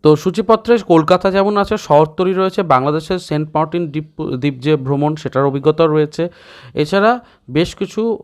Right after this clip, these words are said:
ভালো জায়গা, বিদেশের যে জায়গাগুলো আমাদের ড্রিম ডেস্টিনেশন হয়, সেগুলোতে যারা ভ্রমণ করেছেন তাদের ভ্রমণ বৃত্তান্ত এখানে রয়েছে। তো আমার মনে হয় যে আপনারা যারা, আহ, ভ্রমণ নিয়ে ইন্টারেস্টেড বা এই ধরনের পত্রিকা পড়তে পছন্দ করেন,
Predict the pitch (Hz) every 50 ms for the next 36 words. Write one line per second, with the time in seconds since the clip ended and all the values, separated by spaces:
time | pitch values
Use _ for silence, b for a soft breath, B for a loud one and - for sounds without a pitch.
0 | 110 107 98 101 113 127 151 180 175 143 131 113 104 107 107 101 113 123 127 143
1 | 151 151 - 165 147 123 143 147 139 131 123 120 127 131 131 139 139 143 139 120
2 | - 117 123 127 127 143 127 110 110 127 147 165 165 156 151 147 - - 143 123
3 | - - 123 127 117 120 123 143 151 b b b b b _ - - 151 139 131
4 | 156 175 170 175 165 139 160 151 156 147 135 143 139 139 143 143 135 - 123 123
5 | 127 127 - 175 170 - 123 110 113 120 107 92 110 117 113 117 117 104 110 -
6 | _ 117 110 107 - 113 - 120 113 110 110 110 113 110 - 156 160 156 b b
7 | b b b b b _ 127 123 123 127 139 151 147 135 135 156 175 190 226 233
8 | 190 165 143 - - 123 - - 131 131 131 127 120 - - 120 117 120 117 -
9 | - _ _ _ _ _ _ _ - - 117 113 113 107 - 127 127 131 147 151
10 | 151 147 147 143 131 123 - 123 127 127 - - 135 113 120 127 117 113 120 120
11 | 117 120 120 120 - - 117 - - - - 123 117 117 113 - 127 120 - 104
12 | 104 - 135 131 123 131 - 131 139 165